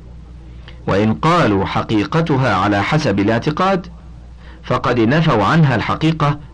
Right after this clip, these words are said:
في نفسها، وصار الكلام معهم كالكلام مع الأولين. فصل. قال النوبختي:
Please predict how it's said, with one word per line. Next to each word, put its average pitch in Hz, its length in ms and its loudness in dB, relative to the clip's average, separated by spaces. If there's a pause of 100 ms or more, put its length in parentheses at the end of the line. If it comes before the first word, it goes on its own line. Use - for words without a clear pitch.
في 107 180 2
نفسها، 107 540 0 (500)
وصار 139 360 0
الكلام 110 520 2
معهم 107 520 2 (340)
كالكلام 98 680 0
مع 87 140 0
الأولين. 90 760 -2 (1400)
فصل. 95 680 0 (1000)
قال 165 300 2
النوبختي: 113 840 0